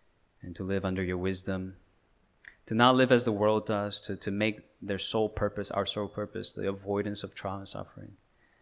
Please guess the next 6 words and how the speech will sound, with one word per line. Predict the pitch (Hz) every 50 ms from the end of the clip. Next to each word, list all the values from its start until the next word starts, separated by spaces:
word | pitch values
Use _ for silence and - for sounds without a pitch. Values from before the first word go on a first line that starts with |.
| _ _ _ _ _ _ _
but | - 98
our | 98 98 98 95 98 -
ultimate | 101 104 104 - 107 104 101
purpose, | - 92 90 - - 87 87 - - - - _ _
glorifying | - 127 127 135 143 143 143 131 - 120 113 107 107 101
you | 98 87 80 82 82